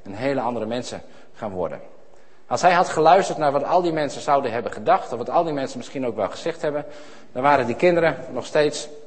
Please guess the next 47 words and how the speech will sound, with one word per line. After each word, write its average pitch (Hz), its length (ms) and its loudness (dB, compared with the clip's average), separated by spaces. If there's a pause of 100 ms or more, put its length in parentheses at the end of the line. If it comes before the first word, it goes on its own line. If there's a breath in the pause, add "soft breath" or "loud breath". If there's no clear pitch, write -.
(260)
nou 117 240 -4
ja, 101 100 2
als 95 120 -2
ze 113 80 -10
nog 104 140 -8
leefden, 117 340 0 (100)
in 95 40 -14
ieder 120 160 -8
geval 110 240 2
in 110 100 -2
de 110 60 -6
straten 117 420 -2
van 107 120 -6
Rio 110 180 -2
de 98 80 -10
Janeiro 113 380 -6
geweest. 76 340 -8
En 113 60 -6
nu 143 120 -4
kan 143 200 -2
hij 139 260 -2 (640 loud breath)
elk 143 240 0
jaar 120 380 0 (160)
hoop 139 200 2
geven 117 380 -2 (140)
aan 107 100 -6
kinderen. 104 380 0 (500)
En 113 120 -10
denk: 123 240 -4 (280 loud breath)
"Wat 165 180 4
doen 208 120 6
wij 196 160 6
allemaal 170 300 4
niet 196 360 -2 (800 loud breath)
als 120 120 -6
wij, 147 280 0 (240)
doordat 139 320 2
wij 147 140 4
denken: 135 300 0
wat 139 200 -2
zouden 135 260 -2
ze 113 80 -8
allemaal 120 340 -2
misschien 107 300 -10
wel 101 100 -4
niet 87 180 -10
zeggen?" - 280 -8